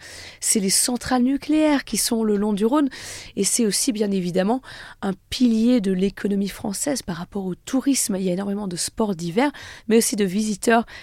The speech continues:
qui vont parcourir ces glaciers pendant l'été. Donc aujourd'hui,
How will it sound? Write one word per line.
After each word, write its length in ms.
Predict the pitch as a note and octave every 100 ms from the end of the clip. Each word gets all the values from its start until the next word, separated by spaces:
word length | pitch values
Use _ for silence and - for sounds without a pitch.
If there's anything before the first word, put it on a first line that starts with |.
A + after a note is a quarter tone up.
| -
qui 120 | -
vont 120 | F#3+ F#3+
parcourir 560 | A#3+ A3+ - A3+ G#3+
ces 160 | - G3
glaciers 340 | G3 F#3 G#3
pendant 340 | G3 F#3+ F3+ F3
l'été. 480 | F3+ F#3+ - D#4 D4+ - - - - -
Donc 180 | F#3+
aujourd'hui, 560 | C#4 B3+ A3+ F#3+ D#4 F4+